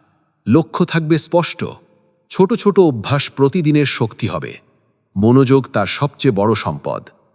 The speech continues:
এভাবেই আরিফের ভেতরে নতুন ইচ্ছা জন্ম নিল। এই রাত, এই বই, এই মুহূর্ত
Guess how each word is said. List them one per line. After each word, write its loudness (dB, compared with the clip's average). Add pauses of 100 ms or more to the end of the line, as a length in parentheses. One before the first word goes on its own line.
(400)
এভাবেই 2
আরিফের 0
ভেতরে 2
নতুন 2
ইচ্ছা -2
জন্ম -2
নিল। -8 (580)
এই 2
রাত, -2 (280)
এই 2
বই, 4 (240)
এই 4
মুহূর্ত 2